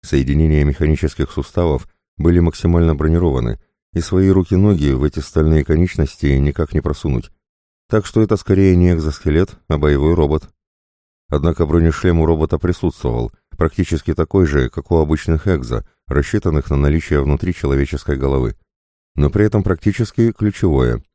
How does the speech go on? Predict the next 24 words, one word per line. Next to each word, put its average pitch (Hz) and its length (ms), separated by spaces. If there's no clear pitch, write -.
Шлем 120 340
был 120 120
маленьким, 67 680
разве 69 320
что 76 200
ребенок 78 420
в - 80
него 67 220
свою 65 280
голову 64 320
втиснет, - 480
выполненным 82 600
из - 180
толстого 71 460
бронестекла 71 760
и 110 60
заполненным 104 600
какой-то 82 420
полупрозрачной 69 760
жидкостью. 62 540
Несколько 69 500
секунд 76 380
я 64 100
соображал, 67 640